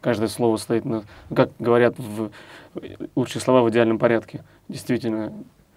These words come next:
можно же потом свои взять и сравнить, и понимать, почему тебе это любимое стихотворение, а это, ну, ты сам написал.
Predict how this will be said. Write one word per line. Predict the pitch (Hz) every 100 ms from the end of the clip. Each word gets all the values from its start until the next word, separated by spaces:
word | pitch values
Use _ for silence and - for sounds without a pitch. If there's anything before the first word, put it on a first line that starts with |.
| _ _ _ -
можно | 120 127 110
же | 101
потом | - 101
свои | 120 113
взять | 98 113 107
и |
сравнить, | - 110 104 107
и | 131
понимать, | - 110 104
почему | - 117
тебе | 110 110
это | 139 117
любимое | 110 107 135
стихотворение, | 123 - 107 104 107 - - - _ -
а | 117
это, | 113 113 - _ _ _ - - _ _ -
ну, | 123 117
ты | 123
сам | - 110 101
написал. | - -